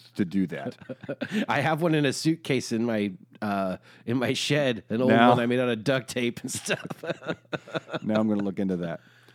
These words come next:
Speaker 1: Oh, man. Um, okay. Let's chat about, uh, something. So, so here's the interesting, uh, here's the interesting take from this week.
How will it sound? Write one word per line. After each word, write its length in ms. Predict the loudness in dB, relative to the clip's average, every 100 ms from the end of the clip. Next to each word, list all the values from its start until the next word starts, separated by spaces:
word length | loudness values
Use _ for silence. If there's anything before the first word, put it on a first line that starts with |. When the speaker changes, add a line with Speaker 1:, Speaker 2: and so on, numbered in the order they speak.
| -20 -20 -20 -20 _ _ 2
Speaker 1:
Oh, 180 | 6
man. 480 | 8 10 8 6 2 _ 0
Um, 720 | 4 6 8 8 6 4 -4 _ 4
okay. 320 | 4 8 6 4 _ _ _ _ _ _ -20 _ _ _ -20 _ _ _
Let's 220 | 2 2
chat 460 | 4 6 8 8 6
about, 640 | 4 6 8 10 8 6 0 _
uh, 500 | 4 6 6 6 2 -2 _
something. 520 | 0 0 4 4 4 0 _ _ _ _ _ _
So, 260 | 4 4 4
so 240 | 2 6 6
here's 320 | 6 4 2
the 160 | -4 0
interesting, 680 | 0 0 0 2 2 0 -4 -6
uh, 300 | -2 -2 -4 -4
here's 200 | 0 2
the 160 | 2 0
interesting 760 | 0 -2 0 2 4 2 -2 _ _ 0
take 380 | 4 4 2 -10 _
from 140 | 2
this 180 | 2 2
week. 320 | 0 0 -2